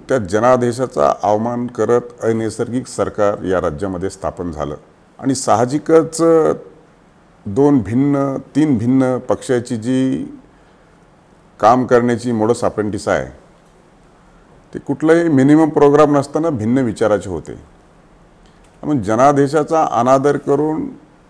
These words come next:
अनैसर्गिक सरकार राज्यामध्ये आलं आणि त्या पद्धतीनं हे अडीच वर्षामध्ये सरकार कोसळलं.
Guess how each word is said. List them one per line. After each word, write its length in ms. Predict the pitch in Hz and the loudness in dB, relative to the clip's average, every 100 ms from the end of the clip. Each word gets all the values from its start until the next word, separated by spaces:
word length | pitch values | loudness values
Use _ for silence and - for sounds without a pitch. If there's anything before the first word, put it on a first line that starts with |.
| _ _ _ _ - | _ _ _ _ 0
अनैसर्गिक 640 | 139 156 151 - 135 143 | 2 4 2 2 0 0
सरकार 400 | - 120 113 135 | -2 -4 0 0
राज्यामध्ये 520 | 104 95 95 117 113 - | 2 0 0 -2 -2 -2
आलं 300 | 92 120 85 67 - _ _ _ _ _ _ _ _ | 0 0 -2 -6 -14 _ _ _ _ _ _ _ _
आणि 120 | - 107 - | -10 -4 4
त्या 140 | 135 | 4
पद्धतीनं 680 | 143 139 123 135 139 139 147 | 4 0 2 0 2 2 2
हे 400 | 135 139 143 147 - | 0 0 0 -2 -2
अडीच 300 | 113 131 120 | -2 -2 0
वर्षामध्ये 460 | 110 127 120 127 | 0 -2 -4 -4
सरकार 400 | - 104 92 120 | -4 -6 -4 -6
कोसळलं. 580 | - 110 104 123 87 | -6 -8 -4 -2 -2